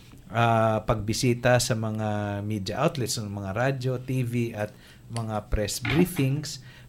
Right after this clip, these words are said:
Meron ding direktang pagkilos. So, ah, haharapin namin yung D E N R.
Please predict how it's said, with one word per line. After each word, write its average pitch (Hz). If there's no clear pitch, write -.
Meron 190
ding 180
direktang 151
pagkilos. 117
So, 101
ah, 101
haharapin 104
namin 101
yung 101
D 107
E 135
N 208
R. 147